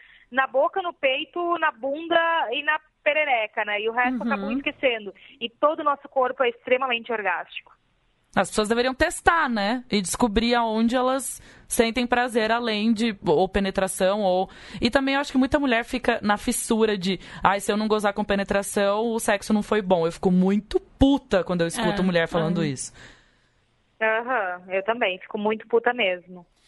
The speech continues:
Speaker 2: E eu vi,
Speaker 1: Mas
Speaker 2: é
Speaker 1: eu sempre digo assim, olha,
Speaker 2: Hum.
Speaker 1: pra quem tiver mais curiosidade, quiser conhecer mais do potencial do corpo, assim, de atingir o orgasmo,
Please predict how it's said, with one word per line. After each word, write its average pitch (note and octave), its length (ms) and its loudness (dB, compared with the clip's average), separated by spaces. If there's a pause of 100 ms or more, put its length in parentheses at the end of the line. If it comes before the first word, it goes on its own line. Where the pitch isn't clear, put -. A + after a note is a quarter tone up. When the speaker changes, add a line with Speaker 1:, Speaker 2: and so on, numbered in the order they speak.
(240)
Speaker 2:
E D4 120 2
eu E4 120 0
vi, F4 240 0
Speaker 1:
Mas C4 240 2
Speaker 2:
é - 20 2
Speaker 1:
eu C4+ 80 -2
sempre F#4+ 340 -8
digo C#4+ 220 -2
assim, B3+ 320 -4
olha, F#3 280 -2 (180)
Speaker 2:
Hum. A3 220 -8
Speaker 1:
pra C4 180 2
quem D4+ 260 -6 (160)
tiver C4+ 260 0
mais C4+ 340 -4
curiosidade, A#3+ 920 -2
quiser A3+ 260 -2
conhecer B3+ 420 -4
mais A3 260 0
do E4 60 -8
potencial C4+ 540 -2
do A#3 80 -8
corpo, A3+ 380 -2
assim, A3+ 180 -12
de A3 120 0
atingir A3+ 360 -4
o A3 60 2
orgasmo, G#3+ 680 -2